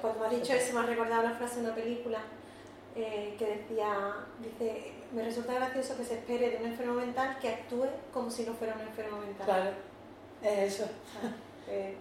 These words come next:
Speaker 1: increíble. Bueno, Manuela, muy interesante todo lo que nos estás contando. Hay que
Speaker 2: Yo, si me
Speaker 1: visibilizar
Speaker 2: río mucho, me lo
Speaker 1: esto.
Speaker 2: dices, ¿eh?
Speaker 1: No, no, no, no, hay que visibilizar esto. Es importante la,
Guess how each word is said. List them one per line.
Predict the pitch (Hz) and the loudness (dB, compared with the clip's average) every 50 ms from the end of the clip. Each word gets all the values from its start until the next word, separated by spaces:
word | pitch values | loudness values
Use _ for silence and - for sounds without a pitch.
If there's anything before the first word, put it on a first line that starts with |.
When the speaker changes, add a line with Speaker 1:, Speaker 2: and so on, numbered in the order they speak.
| - 233 | -6 -6
Speaker 1:
increíble. | 226 226 208 202 208 208 196 196 190 190 196 - - - - - - - - - - - - - - - - - | -2 0 2 2 2 2 0 0 -4 -6 -8 -10 -12 -14 -14 -12 -12 -12 -10 -10 -10 -10 -10 -10 -10 -10 -6 2
Bueno, | 247 254 254 254 254 254 254 | 6 8 8 8 8 8 6
Manuela, | 247 240 240 247 247 247 254 254 254 247 - - | 6 6 6 6 6 8 8 8 8 6 4 2
muy | 240 247 254 | 2 2 2
interesante | 262 262 285 285 - - - 269 247 247 247 - 302 294 | 4 4 4 4 4 2 4 4 4 4 2 0 0 2
todo | 277 254 247 | 4 6 6
lo | 247 247 | 6 6
que | 240 | 6
nos | 226 247 | 4 4
estás | 240 - 240 240 | 4 2 2 0
contando. | - 262 240 233 233 240 233 233 226 233 233 247 262 262 262 | 0 0 0 2 4 4 4 4 4 4 2 2 2 0 2
Hay | 240 233 233 | 2 2 4
que | 233 226 226 | 6 8 10
Speaker 2:
Yo, | 208 208 | 10 10
si | 214 240 240 | 12 10 12
me | 226 220 208 | 12 12 12
Speaker 1:
visibilizar | 196 202 196 - - | 12 12 12 12 12
Speaker 2:
río | - 220 | 12 12
mucho, | 226 233 233 | 10 10 8
me | 226 | 10
lo | 220 214 208 | 12 12 12
Speaker 1:
esto. | 202 196 - - 269 - | 12 12 12 10 10 8
Speaker 2:
dices, | - 185 185 | 6 4 4
¿eh? | |
Speaker 1:
No, | 240 233 233 | 4 4 4
no, | 220 220 220 208 202 | 4 4 2 2 0
no, | 202 202 196 196 | 0 0 0 0
no, | 196 | 0
hay | 196 202 | 0 0
que | - 220 | 0 0
visibilizar | 226 226 - - 233 226 226 214 220 - 226 202 202 | -2 -2 -4 -2 -2 -2 -2 -2 -4 -2 -2 0 0
esto. | 202 208 208 - - 240 | 0 -2 -4 -2 -2 0
Es | 226 | 0
importante | 226 220 196 208 208 202 208 214 214 | 0 0 0 -2 0 0 0 0 0
la, | 208 202 208 208 202 | 0 0 0 0 -2